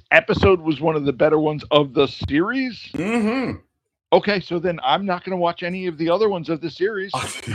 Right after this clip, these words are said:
Speaker 2: <laughs> I'll even tell you something better. This was in Japan.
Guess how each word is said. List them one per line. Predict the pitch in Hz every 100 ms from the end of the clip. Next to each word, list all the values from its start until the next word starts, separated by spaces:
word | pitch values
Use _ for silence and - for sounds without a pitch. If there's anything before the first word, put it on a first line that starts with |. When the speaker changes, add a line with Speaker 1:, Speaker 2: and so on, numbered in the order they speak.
| -
Speaker 2:
<laughs> | - - - - -
I'll | - 214
even | 240 202
tell | 139 226
you | 151
something | 139 - 120
better. | 107 147 101 - _ _ _ _ _ _
This | 131 202 190
was | 165 127 - - - -
in | 143
Japan. | 131 147 - 202 151 113